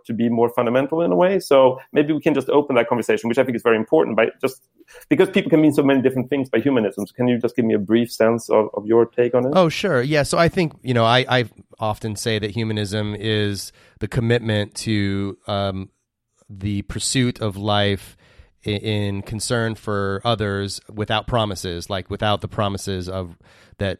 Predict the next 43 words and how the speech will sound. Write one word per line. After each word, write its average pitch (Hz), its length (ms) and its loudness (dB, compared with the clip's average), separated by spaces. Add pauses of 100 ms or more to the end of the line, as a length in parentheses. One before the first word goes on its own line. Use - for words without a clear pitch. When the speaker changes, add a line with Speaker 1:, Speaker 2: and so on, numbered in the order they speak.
Speaker 2:
religion 101 840 -2
often 95 400 -4
makes, 90 400 -6
you 92 60 -6
know, 87 180 -6
that, 90 260 -8 (520)
Speaker 1:
Right. 92 120 2
Speaker 2:
that 95 220 -6
there's 95 300 -4
this, 95 340 -8
uh, 92 320 -4 (100)
you 104 120 -6
know, 92 400 -6 (280)
pot 107 220 -2
of 87 100 -8
gold 98 300 0
at 95 100 -4
the 98 140 -4
end 92 100 -4
of 85 120 -6
the 90 80 -4
rainbow, 90 380 -2
as 87 100 -6
it 92 80 -12
were. 90 240 -6
So, 98 400 -4 (400)
you 110 60 2
Speaker 1:
Right. 107 140 0
Speaker 2:
know, 107 140 -2
I 107 100 -2
think 117 360 -6 (140)
to - 140 -6
me, 127 360 -2
humanism 113 600 -2
is 104 140 -6
about 107 480 -2 (340)
being 117 220 -2
responsible, 92 920 -6 (320)
about 101 280 -6 (160)
Speaker 1:
Mm-hmm. 127 80 2
Speaker 2:
humans 120 420 2
being 107 240 -2
responsible. 101 1040 -4